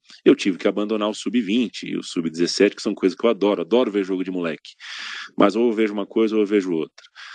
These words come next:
Né? Eu tenho à disposição hoje, porque a internet é maravilhosa,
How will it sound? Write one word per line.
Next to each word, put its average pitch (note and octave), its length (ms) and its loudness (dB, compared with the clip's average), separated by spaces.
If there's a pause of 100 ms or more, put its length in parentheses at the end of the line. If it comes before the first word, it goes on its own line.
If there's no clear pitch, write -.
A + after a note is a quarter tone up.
(420)
Né? F#2 280 2
Eu G2+ 160 6
tenho G2+ 260 0
à F#2+ 60 0
disposição F2 640 0
hoje, G2+ 240 4
porque F2 360 -4
a F2 120 2
internet E2+ 540 -2
é - 20 -6
maravilhosa, E2 800 0